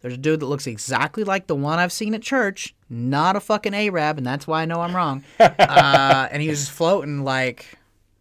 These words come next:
Speaker 1: like some, like, "I have risen" shit with his arms kinda out and down like this, like, "Welcome."
Speaker 2: Mm-hmm.
Speaker 1: And I was like, "Holy shit."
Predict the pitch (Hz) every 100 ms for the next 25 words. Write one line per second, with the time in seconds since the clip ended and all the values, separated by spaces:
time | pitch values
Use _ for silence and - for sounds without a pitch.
0 | _ _ - 135 131 131 - 135 131 131
1 | 127 139 131 143 156 143 135 151 - 127
2 | 120 131 131 - 135 113 131 139 139 135
3 | 151 175 175 202 190 135 123 120 135 147
4 | 202 208 _ _ - 131 139 165 165 160
5 | 233 233 - 262